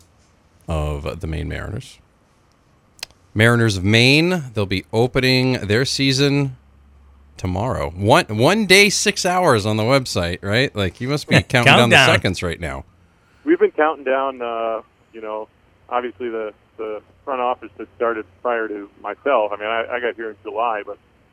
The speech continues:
Speaker 3: we've had people working on this going back eighteen months now, if you wanna go all the way to Danny Briere, uh, before this team had a name. But, uh, yeah, that countdown is, you know, for a while there, it seemed like it was going in slow motion, and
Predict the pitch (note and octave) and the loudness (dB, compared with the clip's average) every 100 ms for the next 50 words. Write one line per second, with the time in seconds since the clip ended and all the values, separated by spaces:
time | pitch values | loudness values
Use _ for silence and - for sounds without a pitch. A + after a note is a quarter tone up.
0 | _ - A#2 A#2+ A2+ - B2 A2+ A2 A#2 | _ -14 -12 -6 -6 -6 -12 -6 -2 -2
1 | A#2 A2 A2 A2 - A2 G#2+ G#2+ A2+ A#2 | -2 -6 -6 -8 -6 -6 -2 -4 -4 -10
2 | - G#2+ A2 B2+ _ A2+ G#2 - - G#2+ | -10 -12 -6 -6 _ -8 -6 -8 -12 -12
3 | G2+ G#2+ G#2+ G#2+ G#2 G#2 A2 G#2+ - A2 | -2 0 2 0 -4 -8 -12 -12 -10 -8
4 | A2 A2 G#2+ - _ _ _ _ _ A2+ | -4 -4 -6 -10 _ _ _ _ _ -4
5 | G#2 G#2 G#2 _ _ - B2+ A#2 _ C#3 | 0 0 0 _ _ -4 -4 -4 _ -8
6 | B2 A2 A2+ D3 B2+ A#2 _ _ _ _ | -6 -6 -4 -4 -4 -12 _ _ _ _
7 | - A#2 - A#2 A2 A2 G#2+ G#2+ A2 C#3 | -2 -2 0 0 0 0 -2 -4 -6 -4
8 | B2+ C3 C3+ C#3 D#3 C#3 C#3 B2+ A2+ A2+ | -2 -2 -6 -6 -6 -4 -6 -6 -8 -16
9 | _ A2+ - A#2+ A2+ C3+ C3 A2 G#2+ _ | _ -16 -10 -4 -2 0 0 -2 -6 _
10 | A#2+ _ C3 A2+ A2+ A#2 A2 G#2+ A#2+ A#2 | -20 _ -20 -12 -12 -12 -14 -6 -6 -6
11 | A2 A#2 A2+ A2+ C3 - G#2+ | -10 -8 -6 -4 -6 -6 -12